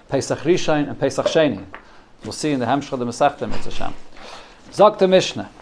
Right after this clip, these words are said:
Or la'arba asar baitken es hachametz. The night, the evening of, uh, fourteen of Sivan, of Nisan,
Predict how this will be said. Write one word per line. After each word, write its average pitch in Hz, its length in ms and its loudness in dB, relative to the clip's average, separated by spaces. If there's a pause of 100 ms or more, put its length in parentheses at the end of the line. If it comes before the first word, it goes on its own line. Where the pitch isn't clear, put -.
(360)
Or 196 380 10
la'arba 165 720 8
asar 170 460 6
baitken 170 720 4
es 156 160 -4
hachametz. - 600 2 (920)
The 139 80 0
night, 180 420 6
the 143 80 0
evening 175 600 2
of, 139 400 6
uh, 139 240 6
fourteen 175 580 4
of 165 80 0
Sivan, 165 560 0
of 135 160 0
Nisan, 170 500 4